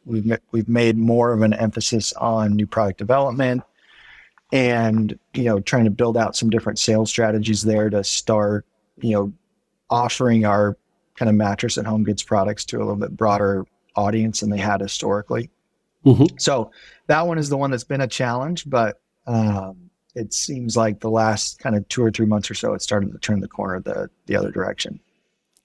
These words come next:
Speaker 2: And it's kind of an e-commerce retail hybrid, right? There's a, there's a location in Portland, and then it also sells online.
Speaker 1: Yeah, probably thirty-ish percent of our sales are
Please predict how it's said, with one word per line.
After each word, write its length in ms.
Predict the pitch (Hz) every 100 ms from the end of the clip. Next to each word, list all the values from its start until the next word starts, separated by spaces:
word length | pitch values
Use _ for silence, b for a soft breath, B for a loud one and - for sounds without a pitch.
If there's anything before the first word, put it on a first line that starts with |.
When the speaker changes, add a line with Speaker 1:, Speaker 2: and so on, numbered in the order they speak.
| 180
Speaker 2:
And 160 | 160
it's 240 | 165 - -
kind 400 | - 170 160 151
of 80 |
an 80 | 127
e-commerce 720 | 131 143 131 127 120 117 107 117
retail 480 | 120 - 113 101
hybrid, 500 | 95 107 104 92 85 82 _ -
right? 180 | 98
There's 220 | 98 98 92
a, 200 | 92 90 -
there's 160 | 120
a 60 | 104
location 500 | 107 107 113 107 117
in 80 | 104
Portland, 500 | 113 107 107 107 104
and 140 | 101
then 80 | 101
it 80 | 95
also 240 | 92 -
sells 240 | 101 98 98
online. 380 | 104 107 113 - _ _ _ - -
Speaker 1:
Yeah, 240 | 170 185 175
probably 300 | 180 196 190 - -
thirty-ish 1000 | 170 170 170 180 180 180 175 165 165 -
percent 340 | 165 147 151
of 80 | 147
our 80 | 147
sales 480 | - 135 139 143 143 -
are 640 | 127 131 127 127 123 120